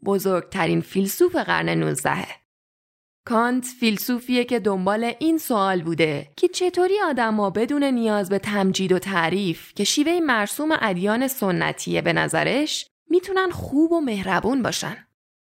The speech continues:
کانت معتقده که همیشه مجموعه‌ای از اخلاق وجود داره که باید ازش اطاعت کرد، فارغ از اینکه تو چه شرایطی باشیم،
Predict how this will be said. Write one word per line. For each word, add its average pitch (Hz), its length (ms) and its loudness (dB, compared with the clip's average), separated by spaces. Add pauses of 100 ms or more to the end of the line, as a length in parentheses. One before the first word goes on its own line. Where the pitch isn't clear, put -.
(440)
کانت 294 320 0
معتقده 262 560 0
که 285 100 -2
همیشه 226 420 0
مجموعه‌ای 226 640 0
از 262 240 -2
اخلاق 226 540 0
وجود 175 340 -2
داره 147 280 0
که 202 140 -6
باید 233 360 0
ازش 247 440 -2
اطاعت 214 580 -2
کرد، - 400 -4
فارغ 330 320 0
از 349 140 0
اینکه 339 220 2
تو 320 100 -2
چه 403 180 0
شرایطی 214 560 0
باشیم، 247 500 0